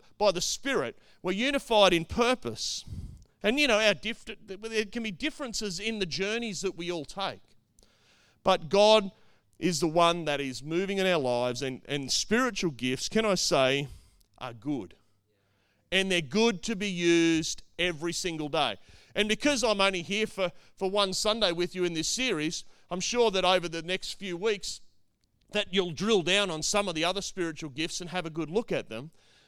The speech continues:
I'm just gonna touch on just one thought today. Um, well, uh, it's a couple of thoughts, but one thought leading into that. But you just look at Jesus' life on the earth, and I'm, I'm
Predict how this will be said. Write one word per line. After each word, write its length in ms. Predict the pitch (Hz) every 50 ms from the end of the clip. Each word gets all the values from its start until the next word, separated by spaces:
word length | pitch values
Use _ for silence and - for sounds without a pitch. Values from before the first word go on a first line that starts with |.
| _ -
I'm 100 | - 190
just 140 | 208 254 -
gonna 160 | 302 247 202
touch 320 | - - 214 180 - - -
on 220 | 175 156 151 147 - _ _ - - _ _ _ -
just 240 | - 190 - -
one 260 | 151 180 175 190 208 202
thought 320 | - - 190 156 143 -
today. 440 | - 151 131 120 117 113 123 156 160 - - - - - _ _ _ _ _ _ _ _ _ _ _ _ _ -
Um, 400 | 135 135 139 135 127 131 127 120 - - - - - - _ _ _ _ _ _ _ _ _ -
well, 220 | 127 135 127 - - -
uh, 100 | - 147 147
it's 120 | 139 135
a 40 | 170
couple 260 | - 214 208 - -
of 60 | 139
thoughts, 280 | - 107 113 135 - -
but 180 | - 156 139 - -
one 220 | 143 170 170 170 165
thought 320 | - - 143 131 135 -
leading 320 | - 147 170 170 139 139 151
into 240 | 156 156 147 147 139
that. 220 | 117 120 143 208 - - - - - - - - - _ _ - - - - - - - - - - _ _ _ _ _ _ - - _ _ _ _ _ _ _ _ _ _ - 220
But 80 | 240
you 80 | 247 254
just 240 | 262 320 311 - 294
look 160 | 302 226 -
at 140 | 226 185 147
Jesus' 680 | - - 180 185 202 202 180 170 180 - 170 160 139
life 280 | 156 160 160 156 156 -
on 100 | 143 143
the 140 | 147 165 175
earth, 160 | 151 - 160
and 80 | 156 151
I'm, 120 | 156 - -
I'm 160 | 180 180